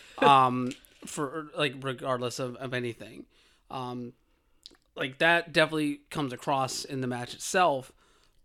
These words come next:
Speaker 2: but if you were paying attention to, to the lead up, I, I think that this was,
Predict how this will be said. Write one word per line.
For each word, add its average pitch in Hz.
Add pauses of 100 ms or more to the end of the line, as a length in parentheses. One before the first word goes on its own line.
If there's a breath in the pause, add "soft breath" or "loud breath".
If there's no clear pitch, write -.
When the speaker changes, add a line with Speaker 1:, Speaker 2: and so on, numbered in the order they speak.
(120)
Speaker 2:
but 135
if -
you 156
were 226
paying 151
attention 127
to, 127
to -
the 127
lead 123
up, 120 (200)
I, 123
I 123
think 139
that 131 (160)
this 139
was, 135